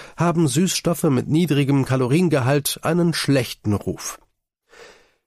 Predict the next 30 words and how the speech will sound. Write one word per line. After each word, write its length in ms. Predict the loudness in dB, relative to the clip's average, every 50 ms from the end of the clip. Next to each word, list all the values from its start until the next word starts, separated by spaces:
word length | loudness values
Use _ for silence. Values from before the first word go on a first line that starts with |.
| -4
Weil 140 | 0 0 0
ich 140 | 0 2 2
immer 200 | 2 2 2 2
versuche, 440 | 2 0 0 0 0 0 0 0 0
noch 200 | 0 -2 -2 0
mehr 320 | 2 2 4 4 2 0 -2
grünes 420 | 0 0 2 4 4 2 2 0
Lichtessen 600 | 0 0 -2 -2 -2 -2 -2 -2 -2 0 0 0
in 100 | 2 2
meine 180 | 2 0 0 0
Ernährung 540 | 0 2 2 4 4 4 4 4 2 0 0
zu 100 | -2 -2
integrieren, 720 | 0 0 -2 -2 0 2 2 2 2 4 2 2 2 0 -2 -8 -20 -20 -20 -12 -6
hätte 280 | -4 -4 -2 -2 -2
ich 180 | -2 -2 0 0
es 180 | -2 0 0 0
auch 220 | 0 0 0 0
mit 160 | -2 -2 -2
einem 300 | 0 0 0 2 2 2
nahrhafteren 720 | 2 2 2 0 0 0 -2 -2 -2 -2 -2 0 2 2 2
Süßungsmittel 760 | 2 2 2 2 0 -2 0 0 0 0 2 2 2 2 2
wie 180 | 0 0 0 0
Dattelsirup 680 | -2 -2 -2 0 0 -2 0 0 0 0 0 0 -2
probieren 480 | -2 -2 -4 0 0 2 2 2 0 0
können. 360 | 0 2 2 2 0 -2 -4 -8 -14 -20 -18 -18 -16 -16 -18 -18 -18 -10 -4
Aber 300 | 0 0 2 2 0 0
ich 160 | -2 -2 -2
entschied 400 | -2 0 0 0 -2 -2 0 0
mich 120 | 0 0
dafür, 540 | 0 0 -2 0 2 2 2 4 4 2 0